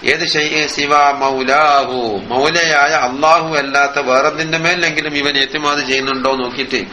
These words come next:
അവനാണ് കരകയറ്റലാണ് മുസന്നിഫിന്റെ ഉദ്ദേശം. എന്നല്ലാണ്ട് ല തസ്ഹീദു ഫിൽ അഅമാൽ, അഅമാലിൽ അവനാ പിന്നോക്കാക്കി പിടിക്കലല്ല എന്ന് മനസ്സിലാക്കണം.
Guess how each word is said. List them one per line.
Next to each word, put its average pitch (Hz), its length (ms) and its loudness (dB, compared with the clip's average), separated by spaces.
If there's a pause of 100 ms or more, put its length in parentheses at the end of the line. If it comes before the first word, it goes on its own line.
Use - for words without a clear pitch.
(360)
അവനാണ് 131 360 0
കരകയറ്റലാണ് 139 640 0
മുസന്നിഫിന്റെ 135 540 -4
ഉദ്ദേശം. 131 600 -2 (420)
എന്നല്ലാണ്ട് 143 580 -2 (320)
ല 170 180 6
തസ്ഹീദു 165 760 2
ഫിൽ 143 320 0
അഅമാൽ, 135 800 4 (200)
അഅമാലിൽ 160 760 4
അവനാ 143 380 2 (540)
പിന്നോക്കാക്കി 151 580 2
പിടിക്കലല്ല 131 600 -2 (140)
എന്ന് 135 280 -2
മനസ്സിലാക്കണം. 117 720 -2